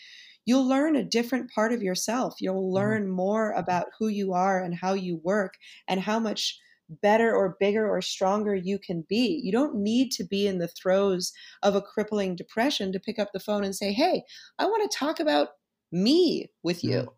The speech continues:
Speaker 1: And I'll say, "Awesome. Tell me about you."
Speaker 2: Uh, for novelists who have therapists or therapy patients in their books, what would you most like to see them get right about those characters and, and that, that interaction, that relationship?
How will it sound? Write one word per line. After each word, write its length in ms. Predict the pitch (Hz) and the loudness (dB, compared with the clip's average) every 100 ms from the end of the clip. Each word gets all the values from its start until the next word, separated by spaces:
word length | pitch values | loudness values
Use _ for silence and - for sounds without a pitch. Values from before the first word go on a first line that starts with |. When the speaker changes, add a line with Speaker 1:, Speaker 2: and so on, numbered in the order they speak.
| _ _ _ _ - | _ _ _ _ -2
Speaker 1:
And 120 | 185 | 0
I'll 140 | 240 285 | 2 0
say, 460 | - 262 302 294 _ _ _ 254 | 0 0 0 -2 _ _ _ 4
"Awesome. 440 | 427 - 196 - _ _ - | 6 4 0 -4 _ _ -6
Tell 220 | - 330 | 0 2
me 140 | 330 | 4
about 260 | 277 302 - | 2 2 0
you." 280 | 330 349 - _ _ _ _ _ - - _ _ _ _ _ - | -2 -4 -8 _ _ _ _ _ -20 -20 _ _ _ _ _ -10
Speaker 2:
Uh, 160 | 139 - | -8 -10
for 220 | - 139 | -8 -6
novelists 600 | 131 160 170 175 170 - | -2 -2 -2 -4 -4 -6
who 140 | 143 120 | -6 -4
have 280 | 131 123 | -4 -6
therapists 880 | - - 127 143 139 147 135 - - | -8 -8 -4 -4 -4 -6 -4 -4 -6
or 260 | 113 113 107 | -8 -6 -6
therapy 480 | - 127 131 123 104 | -8 -8 -8 -6 -8
patients 640 | - - 151 - 117 - | -10 -8 -6 -6 -8 -8
in 60 | 104 | -8
their 140 | 101 | -8
books, 340 | 95 104 - - | -8 -10 -10 -10
what 140 | 131 147 | -10 -8
would 140 | 135 | -8
you 120 | 135 | -8
most 480 | 127 110 123 123 - | -6 -6 -6 -8 -10
like 260 | 98 107 107 | -6 -6 -6
to 100 | 104 | -8
see 240 | - 113 | -6 -6
them 200 | 107 107 | -6 -6
get 200 | 104 101 | -6 -8
right 440 | 95 101 101 90 - 98 | -8 -8 -8 -8 -10 -14
about 440 | 107 101 101 - - _ _ - | -10 -8 -8 -12 -18 _ _ -14
those 320 | 101 104 104 | -8 -6 -6
characters 600 | - 104 101 - 101 - | -6 -6 -6 -8 -10 -10
and, 180 | 98 92 | -12 -12
and 160 | 143 202 | -12 -10
that, 260 | 104 92 - - - | -10 -10 -12 -16 -14
that 200 | 101 107 | -12 -8
interaction, 500 | 110 104 101 - 104 | -8 -8 -8 -8 -8
that 140 | 101 | -8
relationship? 640 | 92 92 95 - - 82 | -10 -12 -12 -14 -14 -16